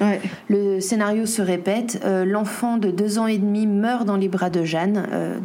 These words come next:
Speaker 2: de la bave aux lèvres. J'ai eu cette, euh, enfin, il y avait ce, ce
Speaker 1: Putain.
Speaker 2: détail, donc je vous le dis. Cette fois-ci, le médecin refuse de signer le certificat de décès et demande une autopsie.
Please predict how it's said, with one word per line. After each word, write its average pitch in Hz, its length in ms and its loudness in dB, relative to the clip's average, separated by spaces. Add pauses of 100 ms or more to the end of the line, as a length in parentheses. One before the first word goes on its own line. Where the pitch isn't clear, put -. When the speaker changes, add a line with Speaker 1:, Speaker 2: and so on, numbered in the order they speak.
Speaker 2:
de 175 60 0
la 151 80 0
bave 190 320 0
aux 175 60 2
lèvres. 180 460 -4 (360)
J'ai 165 160 -4
eu 190 100 0
cette, - 300 -8
euh, - 180 -6
enfin, - 140 -8
il - 60 -6
y - 40 -4
avait - 160 -8
ce, - 140 -10 (140)
ce - 140 -10
Speaker 1:
Putain. 175 100 0 (180)
Speaker 2:
détail, 202 80 0
donc 185 160 0
je 165 80 -6
vous 165 60 -4
le 160 40 -4
dis. 170 160 -2 (1000)
Cette 269 200 0
fois-ci, 269 600 0
le 208 180 0
médecin 220 300 0
refuse 240 460 0
de 214 80 2
signer 220 340 0
le 175 220 2
certificat 196 580 -4
de 170 60 -6
décès 180 500 -2
et 196 80 0
demande 202 320 0
une 196 140 2
autopsie. 175 500 -4